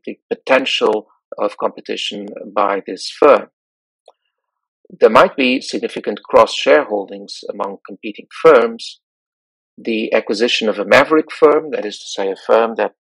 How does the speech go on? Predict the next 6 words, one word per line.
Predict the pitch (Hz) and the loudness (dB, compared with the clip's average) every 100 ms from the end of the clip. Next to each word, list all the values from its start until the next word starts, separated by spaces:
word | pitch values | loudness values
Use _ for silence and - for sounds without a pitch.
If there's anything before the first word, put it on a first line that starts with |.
| _ | _
behaves | 101 117 113 113 107 - - | -14 -4 -4 -4 -10 -18 -12
in | 104 101 - 107 | -10 -10 -14 -14
a | 101 | -6
way | 107 107 107 - - - _ _ - 98 | -2 -2 -4 -10 -20 -20 _ _ -14 -4
that, | 98 98 98 - - | 0 2 0 -6 -4
um, | 98 - | -2 -2